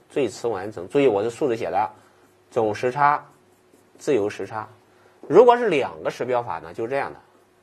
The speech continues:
最早开始、最迟开始，你看就是取了这一部分，取了这一点儿，所以为什么横着写了吗？就是为了一致起来。这是两时标法。那我们先看一下六个时标法怎么做。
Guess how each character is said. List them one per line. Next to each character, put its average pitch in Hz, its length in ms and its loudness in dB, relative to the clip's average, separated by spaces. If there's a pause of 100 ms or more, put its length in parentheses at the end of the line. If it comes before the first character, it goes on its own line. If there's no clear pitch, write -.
(240)
最 160 220 4
早 87 220 -2
开 120 240 -4
始、 87 380 -14 (340)
最 135 200 2
迟 101 200 -8
开 101 200 -8
始， 95 120 -10
你 104 120 -8
看 123 140 -6
就 139 140 -2
是 135 80 0
取 - 200 -10
了 98 100 -6
这 117 80 -4
一 110 80 -4
部 143 140 -10
分， 101 120 -16 (200)
取 - 120 -10
了 110 80 -4
这 135 60 -4
一 139 120 -4
点 85 160 -8
儿， - 60 -16 (280)
所 131 120 0
以 - 20 4
为 147 120 6
什 120 80 0
么 120 80 0
横 117 240 -6
着 127 80 0
写 92 160 -8
了 92 80 -6
吗？ 104 180 -2
就 139 120 -2
是 127 80 -6
为 123 100 0
了 104 120 -2
一 90 180 -12
致 131 140 -6
起 101 100 -12
来。 82 120 -16 (320)
这 127 140 -6
是 127 80 0
两 90 340 0
时 - 140 -12
标 135 240 0
法。 92 160 -10 (380)
那 165 120 8
我 143 80 8
们 123 120 0
先 156 260 -6
看 104 240 -6
一 104 40 -10
下 104 180 -6
六 143 240 -2
个 95 80 -4
时 - 120 -16
标 90 160 -8
法 78 220 -12
怎 85 120 -16
么 71 80 -16
做。 87 200 -8